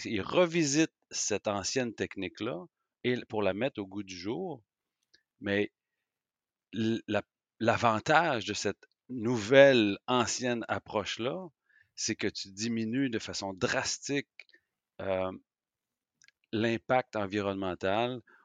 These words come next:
ou le, le, l'empreinte carbone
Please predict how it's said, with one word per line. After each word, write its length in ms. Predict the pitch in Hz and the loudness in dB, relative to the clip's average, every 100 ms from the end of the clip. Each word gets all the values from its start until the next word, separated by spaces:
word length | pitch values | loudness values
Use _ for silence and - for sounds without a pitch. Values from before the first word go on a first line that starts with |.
| - | -10
ou 340 | 107 107 110 | -4 -2 0
le, 320 | 104 98 90 92 | 0 0 0 -2
le, 340 | 104 101 95 | -4 -6 -6
l'empreinte 520 | 92 107 104 - 117 104 | -2 -2 -2 -2 -2 0
carbone 640 | 90 85 95 107 117 | -4 -2 0 0 -2